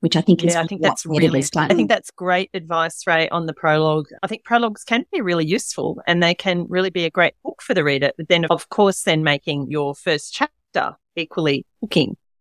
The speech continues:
Speaker 2: which you do,
Speaker 1: Yes.
Speaker 2: 'cause I think using a prologue as the hook and then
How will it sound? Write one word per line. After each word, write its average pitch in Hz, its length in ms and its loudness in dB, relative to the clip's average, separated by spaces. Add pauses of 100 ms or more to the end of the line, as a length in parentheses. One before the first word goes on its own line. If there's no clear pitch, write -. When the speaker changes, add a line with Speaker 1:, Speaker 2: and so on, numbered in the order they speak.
(200)
Speaker 2:
which 170 220 -10
you 147 180 4
do, 156 100 -2
Speaker 1:
Yes. 151 120 -6
Speaker 2:
'cause - 200 -8
I 160 80 0
think 170 220 -8
using 190 360 -2
a 151 40 -4
prologue 160 480 2
as 147 280 0
the 160 100 0
hook 165 200 -2
and 156 120 0
then 147 160 -2